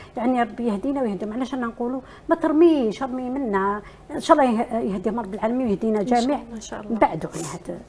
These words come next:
Speaker 1: بعدوا على هذه، هذه ماهيش، قلت لك حنا زمان كنا عندنا هذوك مفرقعات صغار، صغار قدنا هكا صغار،
Speaker 2: مهم.
Speaker 1: نخافوهم ونرموهم بعيد، دوك هادو يلعبوا بيهم.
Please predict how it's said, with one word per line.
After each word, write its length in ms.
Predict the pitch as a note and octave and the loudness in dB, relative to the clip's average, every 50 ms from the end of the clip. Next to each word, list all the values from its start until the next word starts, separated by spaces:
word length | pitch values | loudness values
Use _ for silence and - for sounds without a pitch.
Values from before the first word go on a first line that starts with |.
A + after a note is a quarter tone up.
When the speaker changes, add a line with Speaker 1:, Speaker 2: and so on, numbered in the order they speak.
| - - - - - - - - | -20 -20 -20 -20 -20 -6 0 2
Speaker 1:
بعدوا 300 | - - F#4 G#3+ G3+ F3 | 2 2 2 2 2 2
على 140 | E3 F3+ F3+ | 2 2 2
هذه، 340 | F3+ G3 F#3+ B3 C4 D#4+ | 2 0 0 2 4 4
هذه 140 | F#4 D#4+ F4 | 6 8 8
ماهيش، 420 | D#4+ E4 F4 G4+ G4+ - - - B3+ G#3+ G3+ G3 - - - - - - - - - - - - | 8 8 8 6 4 2 0 -2 0 0 0 -2 -4 -8 -14 -20 -20 -18 -16 -16 -14 -8 2 4
قلت 160 | E4+ E4 F#4 | 4 4 4
لك 80 | - - | 2 -2
حنا 320 | - - D#4 G#4 C5 F#4+ | 2 6 6 8 8 6
زمان 300 | G#3+ A3 B3+ D#4+ B4 - - - - | 6 6 6 6 6 4 2 -6 -4
كنا 540 | - B3+ A#3+ A#3+ A#3 A3+ B3 D4 F4 F4+ - G3+ | 0 0 2 2 2 2 2 2 2 2 0 -2
عندنا 420 | A#3+ B3+ A3+ A#3 A#3 D4 D#4 C#4 C4+ | -2 -2 -2 0 2 2 4 4 4
هذوك 140 | B3 B3 | 2 0
مفرقعات 560 | A3+ A#3+ - C4 B3+ - - C4 C4 E4 E4 - | -2 0 0 0 -2 0 0 0 0 0 -2 -4
صغار، 300 | - - F#3 F#3 F#3+ - | -6 -2 0 0 0 -2
صغار 460 | - - - C#4+ E4+ G#4 G4 F4 E4+ D4+ | -4 -2 2 4 6 8 8 8 8 6
قدنا 420 | A#3 D#4+ C4 A3+ - A#3+ A3 G3+ | 6 2 0 0 2 2 2 2
هكا 220 | F3 - F#3+ F#3 | 0 -2 -2 -4
صغار، 380 | F3+ - - - G3+ A#3 - E3+ E3+ - | -4 -4 0 4 6 6 6 4 2 -4
Speaker 2:
مهم. 340 | A3+ A#3 G#3+ A3 A#3+ A3 G3+ | -6 -6 -4 -4 -4 -2 0
Speaker 1:
نخافوهم 720 | - D#4+ C#4 - - - D4+ C#4+ - D4 C#4+ C4 E4 E4+ E4+ | 0 0 0 2 2 2 2 2 2 2 2 4 6 6 6
ونرموهم 540 | E4 D4+ C#4+ C#4+ C4+ C4+ C4 A#3 A3+ G#3 F#3 | 6 6 4 2 2 2 0 0 0 0 0
بعيد، 240 | F#3+ G3 G3+ G3+ - - - - - - - | 0 0 0 -2 -6 -8 -14 -20 -14 -10 -8
دوك 180 | D#4+ - - D#4 | -8 -4 -2 0
هادو 220 | E4+ E4 C#4 E4 | 0 0 2 2
يلعبوا 400 | E4 E4 D#4 C#4 C4+ B3 C#4+ D4 | 2 2 2 0 0 -2 -2 0
بيهم. 680 | A#3+ D4 D4+ D4 B3+ A#3 C#4 C4+ B3+ B3+ A#3 G#3 F3 | 0 0 0 0 0 0 0 0 0 0 0 -2 -4